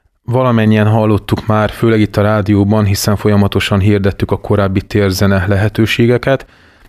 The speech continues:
A napokban adtuk be a következő esztendőre szóló térzenepályázatunkat a Filharmónia Magyarország Kft. közreműködésével, és egy kiváló lehetőséggel fogunk tudni élni tervek szerint a következő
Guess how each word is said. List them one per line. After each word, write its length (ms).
A 80
napokban 640
adtuk 560
be 160
a 600
következő 540
esztendőre 540
szóló 320
térzenepályázatunkat 1300
a 40
Filharmónia 920
Magyarország 580
Kft. 640
közreműködésével, 1200
és 180
egy 100
kiváló 440
lehetőséggel 1000
fogunk 360
tudni 300
élni 260
tervek 360
szerint 360
a 80
következő 760